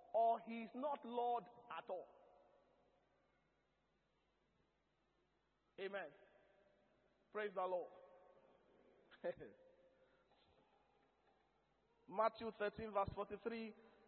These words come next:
"Then shall the righteous shine forth as the sun in the kingdom of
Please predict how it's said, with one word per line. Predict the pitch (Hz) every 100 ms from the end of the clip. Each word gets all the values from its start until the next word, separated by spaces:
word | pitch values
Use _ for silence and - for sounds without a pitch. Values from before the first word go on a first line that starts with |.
| - -
"Then | 247 247 240
shall | 226 220
the | 226 226
righteous | 247 247 247 240 -
shine | 247 240 247
forth | 233 226 -
as | 214 190
the | 208 208 -
sun | 254 247 190 - - - - - - -
in | 196
the | 185
kingdom | 185 220 220 208 202
of | 196